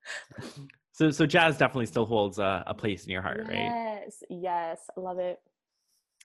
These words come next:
Speaker 2: That's awesome. So, uh, y-, you talked about working with a band.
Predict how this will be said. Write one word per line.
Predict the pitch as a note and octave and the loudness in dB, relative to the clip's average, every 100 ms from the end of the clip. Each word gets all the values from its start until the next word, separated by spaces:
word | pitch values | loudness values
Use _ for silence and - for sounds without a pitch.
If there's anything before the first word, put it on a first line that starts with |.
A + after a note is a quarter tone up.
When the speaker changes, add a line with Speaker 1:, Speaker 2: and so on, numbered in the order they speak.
| _ _ _ _ _ | _ _ _ _ _
Speaker 2:
That's | G#2 | -6
awesome. | G#2 G2+ A2 F#2+ - _ | -4 -4 -6 -8 -14 _
So, | - - D3+ C#3+ C#3+ - | -4 2 4 4 0 -12
uh, | - _ _ - - - _ - | -18 _ _ -20 -20 -20 _ -18
y-, | - _ - | -18 _ -8
you | D3 | -6
talked | C#3+ F#3+ G3 | 0 0 4
about | E3 C3+ | 4 4
working | C3 C3+ | 2 0
with | A2 | 0
a | |
band. | G#2 G#2+ G#2 G2 | 2 2 0 -2